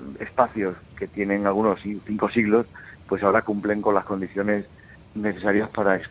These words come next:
exhibir, eh, y que al mismo tiempo se conserven y no se degraden las obras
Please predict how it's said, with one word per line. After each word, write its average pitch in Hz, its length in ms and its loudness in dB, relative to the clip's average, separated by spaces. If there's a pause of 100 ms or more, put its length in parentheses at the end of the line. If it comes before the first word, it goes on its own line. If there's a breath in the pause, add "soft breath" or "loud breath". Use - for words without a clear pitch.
(120)
exhibir, 101 680 -4
eh, 90 460 0 (380 loud breath)
y 98 100 -8
que - 280 -10
al 87 60 0
mismo 90 140 -2
tiempo 95 220 0
se 98 100 -2
conserven 98 540 2
y - 20 -2
no 92 120 -4
se 90 280 2
degraden 92 600 4
las 90 220 -6
obras 90 340 0